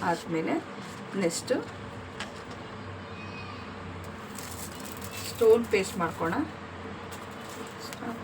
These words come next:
ಮಾಡಿ. So ಗೈಸ್, already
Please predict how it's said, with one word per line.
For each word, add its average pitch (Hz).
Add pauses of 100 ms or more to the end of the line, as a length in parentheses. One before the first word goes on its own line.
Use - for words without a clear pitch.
ಮಾಡಿ. 95 (2000)
So 233 (100)
ಗೈಸ್, 262 (1080)
already 262